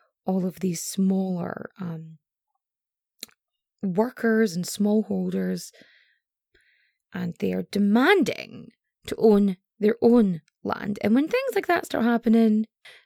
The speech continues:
the concept of independence isn't exactly, you know, a kick in the shirt away.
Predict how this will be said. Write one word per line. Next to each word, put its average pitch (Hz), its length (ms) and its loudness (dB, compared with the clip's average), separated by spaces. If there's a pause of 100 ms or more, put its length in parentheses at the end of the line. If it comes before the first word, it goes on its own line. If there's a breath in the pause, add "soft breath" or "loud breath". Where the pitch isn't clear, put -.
(160)
the 254 80 -2
concept 370 680 -2
of 311 140 -4
independence 294 960 -2
isn't 285 260 -2
exactly, 208 1120 -2 (520)
you 233 180 4
know, 214 200 4 (200)
a 190 60 -6
kick 226 240 -2
in 208 40 4
the 208 80 4
shirt 185 300 -4
away. 185 380 -4